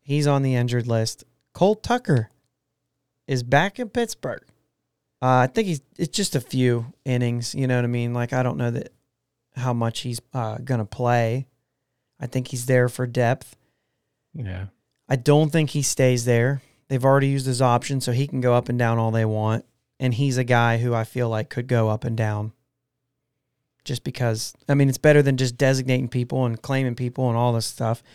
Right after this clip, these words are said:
Speaker 1: So who knows? Um,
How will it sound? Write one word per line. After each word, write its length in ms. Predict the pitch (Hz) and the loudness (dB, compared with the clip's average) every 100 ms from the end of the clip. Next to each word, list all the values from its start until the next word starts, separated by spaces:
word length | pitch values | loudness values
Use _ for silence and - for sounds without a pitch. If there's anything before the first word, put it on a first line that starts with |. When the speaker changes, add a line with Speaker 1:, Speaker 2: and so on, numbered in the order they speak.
| - - _ _ | -20 -20 _ _
Speaker 1:
So 400 | - 123 113 110 _ _ _ _ 127 | 2 4 4 -2 _ _ _ _ -2
who 140 | 131 | 0
knows? 320 | 120 104 98 _ _ _ _ _ | 0 0 -4 _ _ _ _ _
Um, 520 | 147 147 143 139 139 | 2 4 4 2 -2